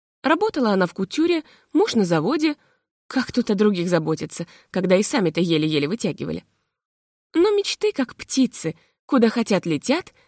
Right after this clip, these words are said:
где захотят сядут. И Катя Уланова мечтала. Увидит у какой-нибудь дамы бриллиантовые серьги, сейчас и думает:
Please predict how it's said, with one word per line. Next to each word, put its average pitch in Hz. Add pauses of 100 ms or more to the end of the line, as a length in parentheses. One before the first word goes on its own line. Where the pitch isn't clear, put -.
(100)
где 254
захотят 196
сядут. - (720)
И 359
Катя 370
Уланова 311
мечтала. 190 (420)
Увидит 277
у 262
какой-нибудь 254
дамы 240
бриллиантовые 226
серьги, 214 (220)
сейчас 330
и 349
думает: 185